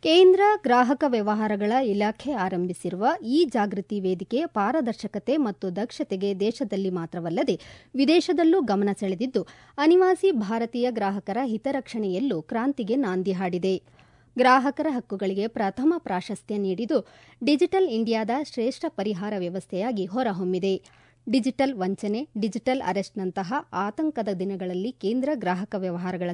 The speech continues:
ಸಚಿವ ಪ್ರಹ್ಲಾದ್ ಜೋಶಿ ಅವರ ಮಾರ್ಗದರ್ಶನದಲ್ಲಿ ರೂಪುಗೊಂಡಿರುವ ಈ ಜಾಗೃತಿ ವೇದಿಕೆ ಗ್ರಾಹಕರ ಹಕ್ಕು ರಕ್ಷಣೆಗೆ ಬದ್ಧವಾಗಿದೆ. ಅನಿವಾಸಿ ಭಾರತೀಯರಿಗೂ ನ್ಯಾಯ ಪರಿಹಾರ ಕಲ್ಪಿಸುವಲ್ಲಿ ದಕ್ಷತೆ ಮೆರೆದಿದೆ.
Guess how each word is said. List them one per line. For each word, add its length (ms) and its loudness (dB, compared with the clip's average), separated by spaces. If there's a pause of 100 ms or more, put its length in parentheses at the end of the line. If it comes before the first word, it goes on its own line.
ಸಚಿವ 300 -8
ಪ್ರಹ್ಲಾದ್ 460 -4
ಜೋಶಿ 300 -6
ಅವರ 240 -6
ಮಾರ್ಗದರ್ಶನದಲ್ಲಿ 1040 -2 (300)
ರೂಪುಗೊಂಡಿರುವ 640 2 (120)
ಈ 200 2
ಜಾಗೃತಿ 500 -2
ವೇದಿಕೆ 460 -4
ಗ್ರಾಹಕರ 600 -2
ಹಕ್ಕು 360 -4
ರಕ್ಷಣೆಗೆ 560 -6
ಬದ್ಧವಾಗಿದೆ. 880 -2 (460)
ಅನಿವಾಸಿ 580 4
ಭಾರತೀಯರಿಗೂ 840 -2
ನ್ಯಾಯ 420 -2
ಪರಿಹಾರ 440 -6
ಕಲ್ಪಿಸುವಲ್ಲಿ 840 -6
ದಕ್ಷತೆ 480 -4
ಮೆರೆದಿದೆ. 600 0